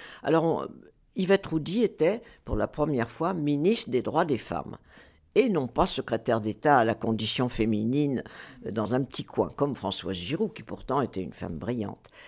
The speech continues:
Et elle a vu que tout le monde entrait dans son bureau. « Bonjour, monsieur le ministre », n'arrivait pas. Et au mieux, il disait « Madame le ministre », qui était une faute de français à chaque fois.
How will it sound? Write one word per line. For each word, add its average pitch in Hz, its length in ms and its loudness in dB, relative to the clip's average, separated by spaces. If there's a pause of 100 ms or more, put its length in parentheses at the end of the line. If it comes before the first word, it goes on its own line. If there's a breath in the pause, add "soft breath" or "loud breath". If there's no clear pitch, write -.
(380 loud breath)
Et 143 80 2
elle 160 160 6
a 147 80 6
vu 196 340 0
que 240 120 -2
tout 190 180 -4
le 156 60 -6
monde 269 260 0 (420 soft breath)
entrait 160 400 0
dans 143 140 2
son 131 200 -4
bureau. « 135 340 0 (200 loud breath)
Bonjour, 208 280 0
monsieur 247 280 0
le 220 60 2
ministre », 208 560 0
n'arrivait 170 400 2
pas. - 360 0 (580 soft breath)
Et 151 180 2
au 196 160 6
mieux, 240 420 6
il 185 140 -4
disait « 156 260 4
Madame 147 400 4
le 196 200 12
ministre », 147 560 2
qui 101 80 -8
était 131 180 -4
une 120 100 -2
faute 127 280 -2
de 104 80 -2
français 90 420 -2
à 127 60 2
chaque - 240 -6
fois. - 200 -10